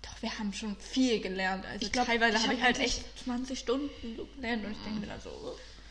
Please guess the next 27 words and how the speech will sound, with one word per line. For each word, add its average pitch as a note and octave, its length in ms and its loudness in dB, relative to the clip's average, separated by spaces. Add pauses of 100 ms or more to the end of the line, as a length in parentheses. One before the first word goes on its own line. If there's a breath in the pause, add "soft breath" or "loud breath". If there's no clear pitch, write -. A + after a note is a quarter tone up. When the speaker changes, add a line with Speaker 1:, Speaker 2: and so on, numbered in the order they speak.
(300 loud breath)
Speaker 2:
Also G#3 180 -4
ehrlich A3+ 220 -2
gesagt A3+ 360 -4
hab A3 120 -4
ich G#3 100 -8
bei F#3 180 -4
den F#3+ 160 -2
meisten F#3 440 -4
von F#3 120 -8
meinen F3 140 -8
Prüfungen F#3+ 340 -8
gedacht F#3+ 320 -8
im G3 100 -8
Nachhinein, G3+ 560 -4 (440)
"Warum G3 220 -2
hab G3+ 80 -4
ich - 100 -8
überhaupt F3 340 -8
gelernt?" A#3+ 400 -4
Also G3 160 -6
bei F3 440 -6 (460 loud breath)
G - 140 -8
M, G#3 280 -2
also E3+ 160 -8
Gestaltung E3 380 -6
und E3+ 60 -4
Medien G#3+ 420 -2